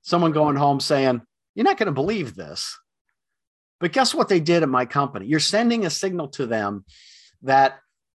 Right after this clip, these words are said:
you are gonna take care of them at the highest levels.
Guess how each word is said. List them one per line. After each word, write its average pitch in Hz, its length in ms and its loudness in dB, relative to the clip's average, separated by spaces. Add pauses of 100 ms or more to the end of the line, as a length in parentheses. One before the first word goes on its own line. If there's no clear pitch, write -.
(400)
you 156 340 2
are 185 120 6
gonna 160 200 0
take 156 340 -4
care 156 280 -2
of 123 100 -6
them 135 340 -2
at 131 100 -12
the - 80 -8
highest 151 520 -2
levels. 123 540 -2